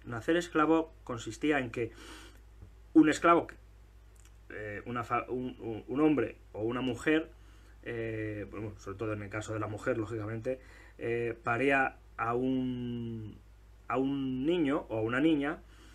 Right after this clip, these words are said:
eh, esa mujer, eh, que, que ahora es madre, pertenece a un amo, bien, pues su hijo o la hija, eh, pertenecía también al amo que lo podía aceptar o podía rechazar, según las necesidades, eh,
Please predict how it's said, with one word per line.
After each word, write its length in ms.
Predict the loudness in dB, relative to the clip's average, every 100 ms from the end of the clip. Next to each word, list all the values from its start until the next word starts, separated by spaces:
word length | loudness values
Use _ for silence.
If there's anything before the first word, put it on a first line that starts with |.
| -20 -20 -14
eh, 280 | -6 -4 -4
esa 220 | -6 -2 0
mujer, 500 | -2 0 0 0 -2 -16 -20 -16 -10
eh, 340 | -8 -6 -8 -12 -16
que, 340 | -6 -2 -2 -4
que 60 | -4
ahora 440 | 0 2 0 -2
es 200 | -6 -8
madre, 440 | 0 2 2 0 -4 -12 -20 -2
pertenece 600 | -2 0 2 2 0 -6
a 100 | -2
un 160 | 0 4
amo, 380 | 4 4 2 -4 -20 -20 -20 -20 -20 2
bien, 260 | 2 2 -2
pues 200 | -2 0
su 140 | 2
hijo 440 | 2 2 -2 -4 -4
o 80 | -4
la 160 | 2
hija, 420 | 2 2 0 -2 -4 -20 -20 -20 -20 -10
eh, 580 | -2 0 2 2 0 -4 -20 -4
pertenecía 480 | 0 2 2 2 0
también 420 | 2 2 2 0 0
al 160 | 2
amo 200 | 2 0
que 80 | 0
lo 100 | -2
podía 260 | -2 0 0
aceptar 460 | 0 0 0 0 -2
o 120 | -2
podía 220 | 0 0
rechazar, 420 | -2 -4 -2 -2
según 360 | -2 0 2 4
las 140 | 2
necesidades, 880 | 0 -6 -6 -4 0 2 2 0 -2 -18 -14
eh, 340 | -8 -6 -6